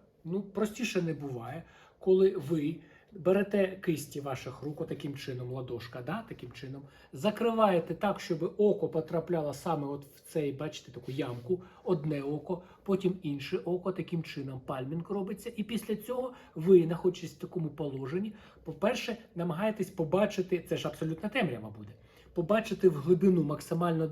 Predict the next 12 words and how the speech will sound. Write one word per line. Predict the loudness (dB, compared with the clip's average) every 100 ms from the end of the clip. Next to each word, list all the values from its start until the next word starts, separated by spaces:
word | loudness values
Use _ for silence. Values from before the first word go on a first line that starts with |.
| -4
да-, | -2 -2 -2
е, | -4 -4
дальше. | -2 -2 -4 -10 -12
Тобто | -6 -2
ви | 2 2 2 -4
намагаєтесь | -2 0 0 -2
придивитись, | 0 0 2 2 0 -2 -6
що | -6 -4
там | -2 -2 -2
є | 0 0
в |
цій | -2 -8 -8